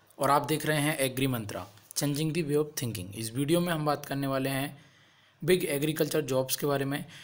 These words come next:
जो कि आरएलबी सीएयू झांसी, यानी कि रानी लक्ष्मीबाई सेंट्रल एग्रीकल्चर यूनिवर्सिटी झांसी में अलग-अलग पोस्ट यहाँ पर आई हुई हैं। तो सारा कुछ डिटेल हम इस वीडियो में जानने वाले हैं। Total number of vacancy क्या है, उनके लिए एजुकेशनल क्वालिफिकेशन क्या मांगा गया है,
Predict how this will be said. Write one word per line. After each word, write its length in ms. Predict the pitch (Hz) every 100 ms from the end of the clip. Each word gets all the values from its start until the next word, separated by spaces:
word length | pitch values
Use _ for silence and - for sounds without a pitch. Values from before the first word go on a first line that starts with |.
| - - -
जो 140 | 160
कि 180 | 185 202
आरएलबी 480 | - 139 151 156 170
सीएयू 760 | 165 175 175 - 160 143 139 135
झांसी, 420 | 120 113 113 110
यानी 220 | 127 143
कि 80 | 143
रानी 280 | 135 139 156
लक्ष्मीबाई 600 | 147 143 156 151 143 156
सेंट्रल 500 | - 139 139 151 147
एग्रीकल्चर 480 | 117 123 120 120 120
यूनिवर्सिटी 680 | 117 123 117 113 101 117 156 -
झांसी 340 | 120 127 131
में 140 | 165 160
अलग-अलग 640 | 143 139 131 123 127 -
पोस्ट 280 | 127 127 123
यहाँ 140 | 110 117
पर 80 |
आई 180 | 117 143
हुई 120 | 165
हैं। 160 | 151 - - - - - -
तो 80 | 156
सारा 240 | 180 185
कुछ 180 | 180 160
डिटेल 340 | 165 165 156
हम 140 | 151 147
इस 100 | 127
वीडियो 260 | 127 127
में 120 | 123
जानने 280 | 110 113 139
वाले 220 | 151 147
हैं। 180 | 143 143
Total 260 | 127 131 123
number 280 | 123 123 117
of 100 | 117
vacancy 460 | 113 123 117 120
क्या 120 | 131 123
है, 220 | 120 117
उनके 240 | 117 113
लिए 140 | 117 117
एजुकेशनल 560 | 123 - 165 165 165
क्वालिफिकेशन 680 | 156 135 135 - - 131 135
क्या 180 | 127 127
मांगा 240 | 123 120
गया 180 | 117 120
है, 220 | 120 151